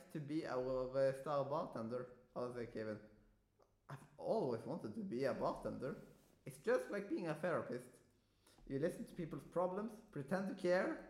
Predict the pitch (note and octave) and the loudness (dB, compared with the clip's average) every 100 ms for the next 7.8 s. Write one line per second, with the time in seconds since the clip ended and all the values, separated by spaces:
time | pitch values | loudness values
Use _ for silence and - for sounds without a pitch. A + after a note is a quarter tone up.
0 | - - - C#3 C#3+ - - C3+ C#3 D3+ | -18 -16 -2 4 4 2 -4 -2 0 0
1 | C3+ C3 C3+ B2 C#3 E3 - G#3+ - B2+ | -2 0 2 2 0 0 0 -4 -2 -2
2 | A#2+ B2 B2+ C3 B2 A2+ D3 C#3 B2 A#2 | 0 -2 -2 -2 0 0 0 0 -2 -4
3 | - A2 - C#3+ C3+ A#2 - C3+ - - | -6 -6 -2 0 0 -2 -2 -2 -4 -6
4 | A2+ - C#3+ - A2+ A2+ A2+ - - - | -6 -4 -4 -4 -6 -6 -8 -12 -20 -20
5 | _ _ - _ _ _ _ - D#3 - | _ _ -20 _ _ _ _ 0 4 4
6 | E3 F3+ F#3+ G#3 F3+ E3 E3 E3 C3+ C#3 | 4 6 6 4 4 4 4 2 2 2
7 | C3 A2+ A2 G#2+ A2 G#2+ - | 4 2 0 -2 -2 -2 -6